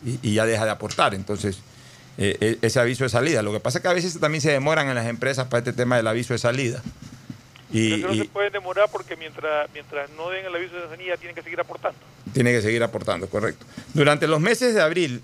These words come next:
Speaker 1: sigue la misma norma diciendo que durante los meses de abril, mayo y junio del año dos mil veinte, por efecto de la pandemia del covid diecinueve, los pagos correspondientes al seguro de desempleo se efectuarán automáticamente y sin más trámites de forma mensual a partir de la calificación efectuada por el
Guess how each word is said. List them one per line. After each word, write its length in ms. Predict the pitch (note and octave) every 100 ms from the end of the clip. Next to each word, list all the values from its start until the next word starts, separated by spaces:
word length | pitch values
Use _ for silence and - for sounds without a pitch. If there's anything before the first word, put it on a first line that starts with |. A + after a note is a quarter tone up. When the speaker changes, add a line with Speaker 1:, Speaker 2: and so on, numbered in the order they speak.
| -
Speaker 1:
sigue 240 | - E3
la 100 | F3
misma 280 | D#3+ D3+ D#3
norma 320 | D#3 C3+ A#2
diciendo 440 | A#2+ A2+ C#3+ A2 G#2
que 120 | A2
durante 320 | A2+ A2+ A2+
los 100 | A2
meses 320 | B2 D#3 E3+
de 80 | D3
abril, 400 | A#2+ C#3+ A#2 G2+ G#2
mayo 500 | B2+ C#3+ G2+ G2+ F#2+ _ _ - - - - - -
y 140 | B2
junio 400 | G#2 E3+ C#3+ A2
del 120 | G#2
año 200 | B2 C#3
dos 120 | C3+ B2
mil 200 | C#3 C3+
veinte, 320 | C3 A2 A2
por 180 | A2+ G#2
efecto 320 | C#3+ C#3 D3
de 60 |
la 160 | C#3 C3+
pandemia 340 | A#2+ C3 C3+
del 80 | B2
covid 240 | C3+ C3 C3
diecinueve, 600 | C3+ C3+ C#3 A2+ A#2 -
los 220 | A#2 A2
pagos 400 | - C#3+ E3 D3
correspondientes 760 | D3 B2+ B2 A2+ A#2 D3 C#3+ C#3
al 120 | B2+
seguro 340 | A2+ C3 C#3
de 100 | C3+
desempleo 460 | A#2+ G#2+ G#2 B2+ C3
se 100 | B2+
efectuarán 460 | A#2+ A2 G#2+ B2 C3
automáticamente 880 | B2 - A#2 - G#2+ A2+ B2+ B2
y 40 | A#2
sin 200 | B2 A#2+
más 160 | A#2+
trámites 480 | - B2+ B2 B2 A2+ - - - - -
de 120 | A2
forma 280 | B2 C#3 C#3+
mensual 400 | A#2+ A2 C#3 D3+
a 100 | -
partir 280 | A2 C#3 C3+
de 100 | B2+
la 100 | A#2+
calificación 640 | A#2 G#2+ G#2+ G#2 G2+ C#3+
efectuada 540 | C#3+ A#2 - C3 C3+ B2+
por 140 | A#2
el 120 | G#2+